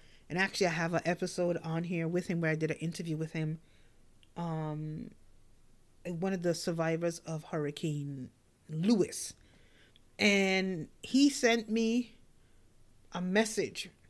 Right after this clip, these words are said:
and he says, "Yes, I just make my big Johnny Cake and my hot cocoa tea. Make it fun of me now." I said, "Oh, okay, you're making fun. That's all right."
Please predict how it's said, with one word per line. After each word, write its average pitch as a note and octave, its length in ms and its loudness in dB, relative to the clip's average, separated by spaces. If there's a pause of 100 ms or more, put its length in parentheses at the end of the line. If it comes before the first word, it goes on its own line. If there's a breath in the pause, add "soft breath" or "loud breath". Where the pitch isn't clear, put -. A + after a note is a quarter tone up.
(320)
and G3 120 2
he G#3+ 80 10
says, B3 300 8
"Yes, - 580 4 (1000 soft breath)
I G#3+ 80 2
just D4 240 2
make D#4 200 4
my C4+ 120 6
big A#3+ 360 4
Johnny A#3 220 0
Cake C#4 260 0
and A3+ 120 0
my G#3 80 2
hot C4+ 280 2 (200)
cocoa E4+ 340 4
tea. F4+ 240 10
Make B3 260 6
it F#4+ 100 4
fun D#4+ 180 2
of C4+ 80 2
me C#4+ 140 4
now." A3 220 4
I G3 80 4
said, - 160 -4
"Oh, D#4+ 240 0
okay, - 180 -2
you're B3 100 0
making C#4+ 240 -2
fun. B3+ 260 0
That's G3+ 200 2
all G#3+ 180 6
right." D3+ 260 2